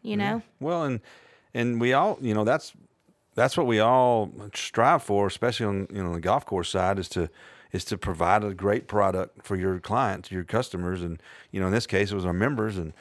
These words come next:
Speaker 2: you know, and, uh, it's as important as anything that, you know, bunkers are a necess-, necessary evil to golf
Speaker 1: Mm-hmm.
Speaker 2: courses, but to have them look good and to play well
Speaker 1: Mm-hmm.
Speaker 2: and to make sure that they were always presentable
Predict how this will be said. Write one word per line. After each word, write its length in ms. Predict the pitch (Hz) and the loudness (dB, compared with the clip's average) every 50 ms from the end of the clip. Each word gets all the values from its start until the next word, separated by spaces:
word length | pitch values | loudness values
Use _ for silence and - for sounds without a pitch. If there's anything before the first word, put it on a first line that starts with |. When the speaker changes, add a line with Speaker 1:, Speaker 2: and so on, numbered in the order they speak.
| - - - - - _ - | -20 -20 -20 -20 -20 _ -4
Speaker 2:
you 80 | 110 | 0
know, 240 | 104 101 107 120 117 | 2 2 4 4 2
and, 240 | 104 95 92 92 - - | 0 -2 -2 -6 -6 -6
uh, 240 | 101 101 98 95 95 | -6 -4 -4 -4 -4
it's 180 | 80 104 87 90 | -6 -6 -6 -4
as 140 | 98 90 92 | -4 -2 -2
important 640 | 92 87 87 98 117 139 127 117 104 101 98 98 - | -4 -4 -2 0 0 0 0 -2 -2 -4 -6 -6 -6
as 140 | 104 92 85 | -6 -2 -2
anything 680 | 104 139 160 - - 95 92 95 98 101 98 101 - - 104 107 | -2 -2 -2 -2 -2 -2 -2 -2 -2 -4 -4 -6 -10 -12 -12 -8
that, 240 | 101 98 95 90 - - | -6 -6 -6 -6 -6 -8
you 100 | 110 98 | -6 -4
know, 240 | 92 90 87 82 82 | -4 -4 -6 -6 -10
bunkers 460 | - 82 90 104 107 - 113 95 95 | -4 0 0 0 0 0 -4 -4 -2
are 80 | 104 98 | -2 -2
a 20 | |
necess-, 400 | 95 92 87 - 113 107 98 - - | -2 -4 -4 -4 -4 -4 -4 -6 -6
necessary 600 | 113 101 107 107 - - - - 113 110 104 104 107 | -4 -4 -4 -4 -4 -6 -2 0 2 2 2 2 2
evil 340 | 110 117 104 90 90 98 104 101 | 2 2 2 2 0 0 -2 -4
to 100 | - 92 | -6 -2
golf 280 | 82 98 107 110 104 - | 0 2 2 2 2 -2
Speaker 1:
Mm-hmm. 120 | - 87 | -4 -4
Speaker 2:
courses, 340 | 87 - 226 98 98 98 - _ - - - - _ | -4 -2 -4 -4 -6 -8 -10 _ -20 -20 -20 -10 _
but 120 | - 107 98 | -2 0 0
to 60 | 107 | 0
have 220 | 95 98 120 127 127 | 0 0 0 0 0
them 180 | 127 120 117 | 0 0 0
look 160 | 120 127 131 | 0 0 0
good 300 | 104 101 95 92 98 98 | 0 -4 -4 -4 -4 -4
and 100 | 95 92 | -4 -6
to 80 | 90 92 | -8 -10
play 260 | - - 120 127 127 | -6 -4 -2 -2 0
well 380 | 117 98 90 90 90 92 95 92 | -2 -2 -2 -4 -4 -4 -4 -6
Speaker 1:
Mm-hmm. 260 | 226 220 220 226 220 202 - | -8 -10 -10 -10 -10 -10 -6
Speaker 2:
and 80 | 92 92 | -6 -4
to 40 | 87 | -2
make 200 | 92 104 110 - | -2 -2 -2 -2
sure 160 | - 120 113 | -2 -4 -4
that 80 | 104 - | -2 -2
they 100 | 107 98 | -2 0
were 140 | 95 92 | 0 2
always 340 | 98 107 113 113 113 110 95 | 2 2 2 2 0 -2 -4
presentable 680 | - - 95 85 98 131 147 127 92 85 87 87 - | -6 -8 -4 -2 0 0 0 0 -2 -4 -6 -8 -10